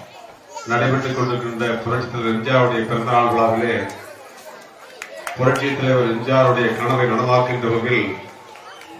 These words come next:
மாண்புமிகு புரட்சித் தலைவர் அம்மா அவர்கள் இந்த இயக்கத்தை கட்டி காத்ததற்கு பின்னர் இன்று புரட்சித் தலைவி, புரட்சித் தலைவர் எம் ஜி ஆருடைய கனவை நனவாக்கி கொண்டிருக்கின்ற நம்மை போன்ற சாதாரண குடும்பத்திலே பிறந்து,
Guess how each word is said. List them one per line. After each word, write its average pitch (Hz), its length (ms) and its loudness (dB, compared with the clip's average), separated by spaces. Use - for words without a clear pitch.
மாண்புமிகு 127 540 2
புரட்சித் 127 360 0
தலைவர் 120 300 2
அம்மா 131 200 0
அவர்கள் 120 400 2
இந்த 110 160 -2
இயக்கத்தை 131 440 4
கட்டி 123 300 0
காத்ததற்கு 123 520 2
பின்னர் 104 380 -2
இன்று 123 340 4
புரட்சித் 135 460 -2
தலைவி, 127 340 0
புரட்சித் 123 480 -2
தலைவர் 117 340 0
எம் 113 140 -4
ஜி 139 80 2
ஆருடைய 120 380 6
கனவை 120 320 2
நனவாக்கி 123 460 2
கொண்டிருக்கின்ற 120 560 0
நம்மை 117 260 0
போன்ற 127 380 0
சாதாரண 127 560 4
குடும்பத்திலே 123 540 0
பிறந்து, 123 360 0